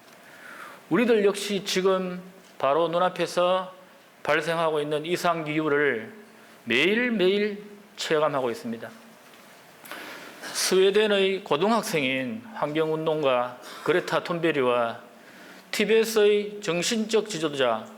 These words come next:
달라이 라마의 대화 중 한 구절을 소개하겠습니다.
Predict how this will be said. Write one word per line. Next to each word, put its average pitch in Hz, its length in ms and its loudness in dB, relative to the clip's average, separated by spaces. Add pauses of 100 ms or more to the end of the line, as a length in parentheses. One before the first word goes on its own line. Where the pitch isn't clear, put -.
(420)
달라이 147 520 2
라마의 170 540 2
대화 151 320 2
중 135 420 -6 (380)
한 156 260 -4
구절을 170 520 0
소개하겠습니다. 123 760 -6